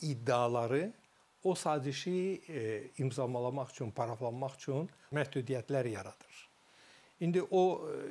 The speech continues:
e, o cənab prezident ona görə ki, konstruktivlik, ona görə ki, o iddialar maneə yaradır. İndi orada, e,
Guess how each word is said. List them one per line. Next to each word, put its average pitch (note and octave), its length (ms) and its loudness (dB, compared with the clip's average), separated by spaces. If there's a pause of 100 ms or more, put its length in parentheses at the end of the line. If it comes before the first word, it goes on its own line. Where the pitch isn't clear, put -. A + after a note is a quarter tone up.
(300)
e, F3 60 -6
o C#3 180 -2
cənab B2+ 320 -2
prezident C3+ 360 0
ona G3+ 220 2
görə A#2+ 240 0
ki, - 80 -14
konstruktivlik, D3 1000 -2
ona E3+ 200 0
görə E3 180 0
ki, - 160 -2
o G3+ 160 6
iddialar F3 720 2
maneə A#2 400 -2
yaradır. G#2 400 -6 (320)
İndi A#3 100 2
orada, G3+ 440 6 (280)
e, C3+ 100 4